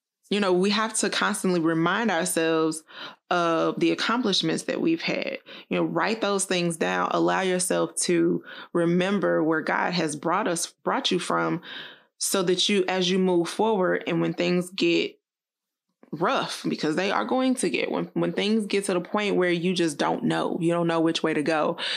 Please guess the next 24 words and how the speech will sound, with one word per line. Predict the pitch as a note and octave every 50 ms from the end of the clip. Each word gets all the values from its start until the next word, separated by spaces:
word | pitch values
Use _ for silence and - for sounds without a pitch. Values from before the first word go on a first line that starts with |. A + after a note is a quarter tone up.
| - - -
you | - F#3 F#3
know, | F3+ E3+ E3 E3 E3+ - - - - _ _ _ -
go | E3 F3 E3 -
back | - - - - A#4+
to | -
the | B4+ - A#4
source, | A4 - B4+ A#4 - - - - - - - - -
go | G3 A3+
back | B3 C4+ C#4 C4+ C#4
to | - C#4
where | B3 B3+ B3+
you | B3+ B3 B3 B3 A#3+ A3+ - -
originally | - G#3 A#3 A#3 A#3 A3+ A3+ A3 G#3+
got | G#3 G#3+ G#3
the | - G3
plan | F#3+ - A#3 A3+ B3 B3
from, | A#3+ - - F#3+ F3 F3 E3+ E3+
and, | F3 F3 F3 - - -
and, | C#3+ E3+ F3 F#3
you | G#3+
know, | A3+ A3+
be | A#3+ E4
like, | A3+ A3 G#3+ G#3+ -
"Okay, | - - C4 C4 C#4 B3 A#3+ B3+ B3+